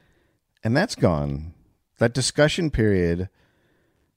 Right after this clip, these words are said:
which was a great thing. Like, you're, now you're involved in the storytelling, and storytelling is, like, just the, the building block of our c-, civilization, like, telling each other stories and figuring out how to do things. That's gone.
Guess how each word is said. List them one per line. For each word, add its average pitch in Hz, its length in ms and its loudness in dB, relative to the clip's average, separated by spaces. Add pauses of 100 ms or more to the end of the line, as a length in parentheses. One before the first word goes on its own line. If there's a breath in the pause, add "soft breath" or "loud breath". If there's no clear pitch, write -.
(320)
which 107 200 -2
was 143 120 0
a 147 60 2
great 127 300 4
thing. 80 720 -2
Like, 117 300 2
you're, 135 320 4
now 127 240 2
you're 165 260 2
involved 104 720 2
in 104 120 -2
the 98 80 -2
storytelling, 73 840 -2
and 85 100 -6
storytelling 95 640 -2
is, 76 160 -8
like, 76 300 -6
just 82 420 -10
the, 76 180 -8 (800 soft breath)
the 104 100 0
building 95 360 2
block 85 300 -4
of 80 100 -4
our 78 160 -4
c-, - 140 -14
civilization, 78 920 -6
like, 71 300 -10
telling 85 300 -4
each 82 120 -6
other 80 180 -4
stories 80 540 -4
and 71 280 -8
figuring 82 380 -8
out 76 80 -8
how 76 100 -6
to 65 60 -14
do 90 140 -4
things. 67 340 -10
That's 98 180 -10
gone. 101 460 -10